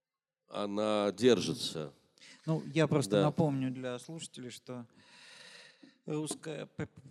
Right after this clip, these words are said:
Speaker 2: премия – это премия, которая много лет, около пятнадцати лет, вручалась, э, русским, э, ну, писателям, пишущим на русском языке, живущим за пределами России.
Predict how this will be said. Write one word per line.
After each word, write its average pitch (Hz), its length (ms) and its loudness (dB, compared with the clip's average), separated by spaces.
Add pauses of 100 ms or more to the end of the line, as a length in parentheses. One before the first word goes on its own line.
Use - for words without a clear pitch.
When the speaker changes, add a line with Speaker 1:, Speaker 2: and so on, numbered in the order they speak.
Speaker 2:
премия – 160 500 2
это 151 160 -4
премия, 165 380 -2
которая 143 320 -8
много 147 280 -2
лет, 175 220 0
около 135 200 -2
пятнадцати 139 400 -8
лет, 160 240 -8
вручалась, 135 880 -6
э, 131 420 -4
русским, 139 400 -10
э, 143 140 -4
ну, 151 300 2
писателям, 147 480 0
пишущим 139 360 -6
на 143 120 -2
русском 135 280 -4
языке, 147 340 -2
живущим 135 520 -6
за 139 180 -2
пределами 127 460 -4
России. 107 520 -8